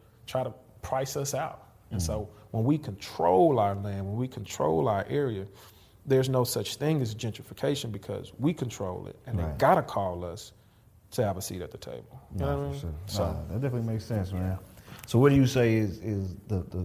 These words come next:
Speaker 2: what does the future look like for you when it comes to, as far as, you know, developing on everything? Because you've been at this for a minute. So where do you,
Speaker 1: Yeah.
Speaker 2: where do you take it?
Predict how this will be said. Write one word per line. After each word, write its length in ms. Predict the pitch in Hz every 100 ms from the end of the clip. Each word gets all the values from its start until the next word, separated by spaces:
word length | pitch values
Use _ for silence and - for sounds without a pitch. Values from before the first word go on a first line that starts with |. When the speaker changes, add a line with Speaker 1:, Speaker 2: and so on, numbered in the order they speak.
| -
Speaker 2:
what 80 | 117
does 100 | 107
the 60 | 95
future 360 | - 104 98 87
look 260 | 92 85
like 260 | 90 87 78
for 120 | - 95
you 120 | 90
when 100 | 87
it 80 | 82
comes 320 | 98 87 -
to, 100 | 90
as 100 | 87
far 280 | 90 90 87
as, 160 | 87
you 60 | 92
know, 120 | 87
developing 720 | 82 82 92 87 92 90 85 - - - - -
on 120 | 92
everything? 320 | 95 90 92
Because 280 | 90 95 87
you've 100 | 110
been 100 | 131 107
at 140 | 95
this 300 | 98 92 - -
for 200 | - 98
a 40 | 90
minute. 320 | 107 85 69
So 160 | 90
where 160 | 90 110
do 60 | 113
you, 60 |
Speaker 1:
Yeah. 40 | 98
Speaker 2:
where 160 | - 117
do 60 |
you 60 | 107
take 220 | 123 104
it? 180 | 85